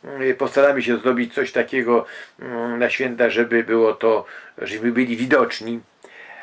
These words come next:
Ale jeżeli ktoś gdzieś to przegapi, to tak już właściwie życzę wszystkim wesołych świąt, a może bardziej spokojnych, a przynajmniej zdrowych, ale radosnych, tak, radosnych, bo rodzi się Dziecię Boże. Eee, rodzi się Dziecię Boże,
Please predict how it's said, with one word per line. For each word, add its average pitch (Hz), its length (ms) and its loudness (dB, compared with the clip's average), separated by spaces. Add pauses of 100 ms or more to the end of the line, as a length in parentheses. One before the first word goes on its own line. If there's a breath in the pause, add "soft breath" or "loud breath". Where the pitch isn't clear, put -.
(320 loud breath)
Ale 190 220 6
jeżeli 196 200 4
ktoś 185 260 2
gdzieś 170 180 0
to 170 100 4
przegapi, 160 540 2
to 139 140 6
tak 139 220 4
już 131 120 0
właściwie 120 480 2
życzę 120 300 4
wszystkim 117 500 -10 (580 loud breath)
wesołych 117 420 2
świąt, 117 520 0
a 139 80 2
może 110 200 2
bardziej 101 280 2
spokojnych, 104 840 0 (320)
a 127 80 2
przynajmniej 113 320 -2
zdrowych, 104 600 2 (440 loud breath)
ale 247 180 8
radosnych, 233 560 4
tak, 185 220 4
radosnych, 170 500 4
bo 156 160 4
rodzi 139 300 2
się 120 160 0
Dziecię 110 340 -2
Boże. 90 480 -4 (1160 soft breath)
Eee, 110 1120 4
rodzi 104 240 0
się 104 160 -6
Dziecię 120 340 -2
Boże, 98 480 -2